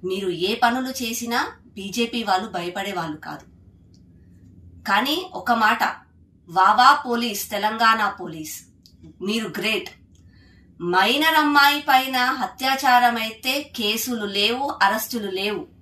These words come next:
కానీ ఒక తెలంగాణ నిజమైన ఉద్యమకారుణ్ణి అమ-, నడి రోడ్డు మీద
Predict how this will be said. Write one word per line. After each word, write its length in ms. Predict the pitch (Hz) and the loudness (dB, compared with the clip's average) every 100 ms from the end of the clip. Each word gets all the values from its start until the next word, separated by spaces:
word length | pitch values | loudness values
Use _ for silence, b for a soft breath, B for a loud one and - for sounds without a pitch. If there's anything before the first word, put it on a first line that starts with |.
| _ | _
కానీ 360 | - 175 233 320 494 b b b b b - | -4 -2 -2 -4 -8 b b b b b -8
ఒక 140 | 190 | -6
తెలంగాణ 720 | 202 208 214 262 285 311 320 | -2 2 2 4 4 6 4
నిజమైన 520 | 240 196 262 285 320 339 | -2 -2 2 2 2 0
ఉద్యమకారుణ్ణి 1120 | 269 214 269 262 262 254 220 240 254 294 - | -2 -4 -2 0 0 2 0 0 -2 -6 -6
అమ-, 140 | - 185 | -6 -4
నడి 320 | 185 196 247 | 0 0 0
రోడ్డు 260 | 277 294 311 | 0 2 2
మీద 260 | 294 285 | 0 0